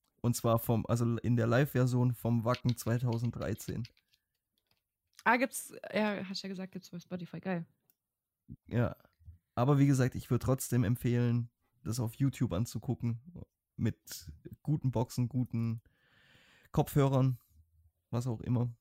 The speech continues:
Speaker 1: einfach einer guten, äh, soundproduzierenden Einheit. <laughs> Und, äh,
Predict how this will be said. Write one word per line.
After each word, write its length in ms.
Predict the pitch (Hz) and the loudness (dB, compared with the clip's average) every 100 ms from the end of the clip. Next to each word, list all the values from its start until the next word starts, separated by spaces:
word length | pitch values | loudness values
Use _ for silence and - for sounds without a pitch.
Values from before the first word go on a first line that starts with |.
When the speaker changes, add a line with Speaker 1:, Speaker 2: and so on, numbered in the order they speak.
| _ | _
Speaker 1:
einfach 200 | - 113 | -4 -2
einer 80 | 123 | -2
guten, 340 | 117 135 - 117 | 0 -2 0 -2
äh, 140 | - - - - _ _ _ _ _ _ _ _ _ _ _ | -4 -14 -20 -20 _ _ _ _ _ _ _ _ _ _ _
soundproduzierenden 1200 | - 110 143 - 123 120 123 - 135 127 127 120 | -2 2 2 2 0 0 -4 2 4 6 4 4
Einheit. 500 | - 123 147 139 151 - - - - - | 4 4 6 4 2 -4 -18 -16 -16 4
<laughs> 100 | 180 - - - 240 226 226 - - - _ _ _ _ _ _ _ _ _ - _ _ | 4 4 -8 2 4 4 0 -2 -10 -14 _ _ _ _ _ _ _ _ _ -20 _ _
Und, 440 | 143 120 120 110 | 0 2 4 2
äh, 320 | - 101 98 | -2 -2 -2